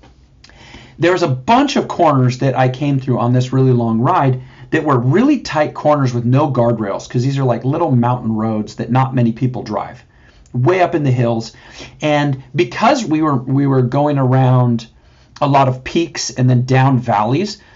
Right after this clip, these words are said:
a lot of these tight turns had really steep embankments off to the side. So for example, if you went off the road,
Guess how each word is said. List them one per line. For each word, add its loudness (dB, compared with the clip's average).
a -2
lot 2
of -2
these -4
tight -6
turns -2
had -2
really 0
steep -4
embankments -2
off 2
to -6
the -4
side. -2
So -2
for 0
example, 0
if -4
you 2
went -2
off 2
the 2
road, 2